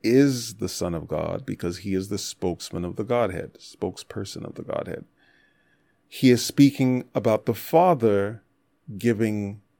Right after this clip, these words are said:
the Son in his incarnate state the tongue of the learned. The short way of saying it is,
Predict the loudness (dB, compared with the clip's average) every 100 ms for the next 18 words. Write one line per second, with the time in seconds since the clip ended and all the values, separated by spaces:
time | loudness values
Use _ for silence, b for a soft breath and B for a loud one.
0 | _ -4 -4 -4 0 2 2 2 -4 -10
1 | -16 _ _ _ _ _ -2 0 0 0
2 | -2 -6 -18 _ _ _ _ _ _ _
3 | _ 2 2 2 -2 -2 0 2 0 -6
4 | -18 -14 -10 -4 -4 -6 -16 -20 _ _
5 | _ _ _ _ _ _ _ -8 -4 -2
6 | -2 -2 -2 -2 -4 -6 -10 -16 -20 _
7 | _ _ _ _ _ _ _ _ _ _
8 | _ _ _ _ -6 -2 2 4 4 2
9 | 2 0 -4 -2 -4 -6 -4 -2 -2 -4
10 | -8